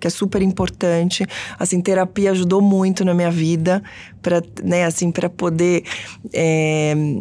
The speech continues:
entender e, e, e, e significar o negócio. É,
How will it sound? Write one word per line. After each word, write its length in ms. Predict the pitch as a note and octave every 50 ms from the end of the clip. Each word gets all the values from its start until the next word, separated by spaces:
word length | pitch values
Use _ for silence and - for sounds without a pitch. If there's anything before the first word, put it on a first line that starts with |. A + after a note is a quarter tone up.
| - - - - - - - - - - - - - - -
entender 760 | F#3 G3 F#3 G#3+ G3 F#3 F3+ E3+ F#3 F#3 G3 G3 F#3+ F#3
e, 400 | E3+ E3 E3 D#3+ - G#2+ E3 E3 F3+
e, 300 | F3 F3 E3 D#3+ D#3+ -
e, 120 | - F3 - - - - -
e 60 | F3
significar 840 | - - - F#3 F3 F#3+ F3+ F#3 F#3 F#3 - F#3 F3 - - F#3 F3+
o 60 | F3
negócio. 800 | E3+ E3+ D#3 D#3+ E3 F3 F#3 G3 G#3 G#3+ G#3+ - - - A3+ A3 - - - - - - - - - - -
É, 680 | - E3 E3+ E3 E3 E3 D#3+ D#3+ D#3+ D#3+ D#3+ D#3+ D#3+